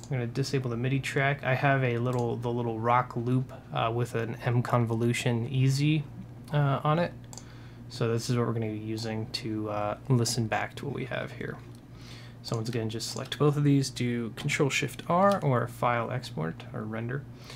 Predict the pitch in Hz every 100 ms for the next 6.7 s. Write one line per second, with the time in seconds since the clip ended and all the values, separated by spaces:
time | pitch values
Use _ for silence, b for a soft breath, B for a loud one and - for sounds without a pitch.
0 | B B B - 120 117 117 120 113 113
1 | 113 117 117 113 139 156 156 147 147 147
2 | 147 - - - - - - - - -
3 | - 131 127 143 143 143 135 127 - 135
4 | 117 117 123 135 156 123 110 113 104 -
5 | 117 113 117 113 107 107 107 110 110 107
6 | - - 120 147 147 160